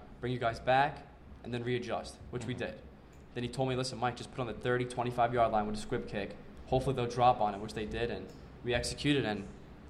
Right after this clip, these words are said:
Speaker 1: DeAndre Slate made that tackle, and, uh, which really concluded the game.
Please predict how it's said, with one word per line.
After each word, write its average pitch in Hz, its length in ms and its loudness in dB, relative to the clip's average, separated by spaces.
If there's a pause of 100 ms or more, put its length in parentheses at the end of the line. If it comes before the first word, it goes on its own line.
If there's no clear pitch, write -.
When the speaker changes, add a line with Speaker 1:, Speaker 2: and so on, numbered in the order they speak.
Speaker 1:
DeAndre 120 320 6
Slate 120 220 4
made 113 140 2
that 113 120 6
tackle, 123 340 8
and, 107 100 2
uh, 107 180 4 (300)
which 110 140 -6
really 117 200 2
concluded 117 340 -2
the 113 60 -6
game. 127 200 2